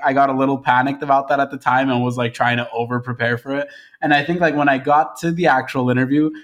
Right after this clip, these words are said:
I realized that, like, they're not expecting me to have every con-, like, all the context out there on system design. Uh, and then some, it'll depend on the company, but some of them do have, like, a kind of behavioral interview, uh, where I would say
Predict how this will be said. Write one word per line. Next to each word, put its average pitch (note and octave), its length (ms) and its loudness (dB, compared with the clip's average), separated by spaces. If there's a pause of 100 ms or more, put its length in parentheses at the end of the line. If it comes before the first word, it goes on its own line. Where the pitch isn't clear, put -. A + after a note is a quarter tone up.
(140)
I C3 80 2
realized D3 460 2
that, D3+ 120 0
like, C3 240 2
they're C3+ 140 4
not C3 260 4
expecting B2 460 0
me B2 140 2
to B2 100 -2
have A#2+ 280 0
every B2 300 0
con-, A#2 400 -2
like, A#2+ 240 -2
all B2 220 2
the B2 100 -2
context A#2+ 500 -2
out A#2 200 -4
there A#2 120 -2
on A#2 140 -2
system A#2+ 320 -6
design. D3+ 380 -4 (480)
Uh, D3 340 4 (100)
and G#3 140 0
then A#3 240 0
some, D#4 640 -4 (300)
it'll A#3 180 2
depend F#3+ 400 2
on F3+ 140 0
the D#3+ 60 -2
company, D3 580 0
but C#3 260 -2
some E3+ 220 0
of F#3+ 100 -4
them G3+ 240 0
do D#3 160 2
have, C#3 260 0
like, C3 200 0
a B2+ 60 -4
kind B2+ 260 2
of A#2+ 60 -2
behavioral B2 760 -2
interview, E3+ 460 -2 (340)
uh, C#3 220 2
where E3 180 2
I G3 80 4
would G3+ 320 -2
say D#3 480 -6